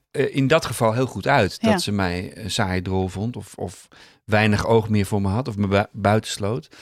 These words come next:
Speaker 1: Want ik, ik voelde hem ook niet, om het maar
Speaker 2: Nee.
Speaker 1: simpel te zeggen.
Speaker 2: Nee. Nee, want je, dat m-, schreef je ook wel heel erg mooi. Van, eh, alsof we planeten zijn die in gescheiden banen
Speaker 1: Ja,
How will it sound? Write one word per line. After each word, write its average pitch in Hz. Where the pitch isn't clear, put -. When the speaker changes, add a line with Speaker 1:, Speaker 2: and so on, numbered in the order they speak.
Speaker 1:
Want 123
ik, 139
ik -
voelde 170
hem 104
ook 92
niet, 92
om 107
het 98
maar 95
Speaker 2:
Nee. 95
Speaker 1:
simpel 98
te 92
zeggen. 95
Speaker 2:
Nee. 214
Nee, 196
want 190
je, 180
dat 180
m-, 196
schreef 233
je 214
ook 185
wel 185
heel 185
erg 175
mooi. 175
Van, 185
eh, 180
alsof 196
we 202
planeten 214
zijn 208
die 208
in 208
gescheiden 220
banen 185
Speaker 1:
Ja, 131